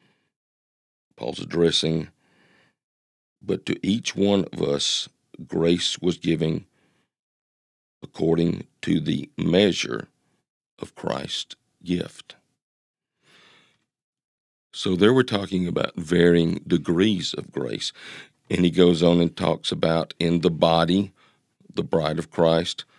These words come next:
how there are different functions. People are given different abilities and gifts.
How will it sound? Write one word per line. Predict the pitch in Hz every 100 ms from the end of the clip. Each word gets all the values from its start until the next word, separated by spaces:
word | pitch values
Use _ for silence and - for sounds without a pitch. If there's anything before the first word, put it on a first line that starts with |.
| _ _ _ _ _ _
how | - 92
there | 90
are | 80 85
different | 80 90 - -
functions. | 95 90 - - 78 - - _ _ _ _ _ _ _ _ -
People | 95 95 90
are |
given | 80 87 85 85 - - 87
different | 90 - 87 80 -
abilities | 82 87 85 82 - 80 -
and | - 78
gifts. | 80 82 - - -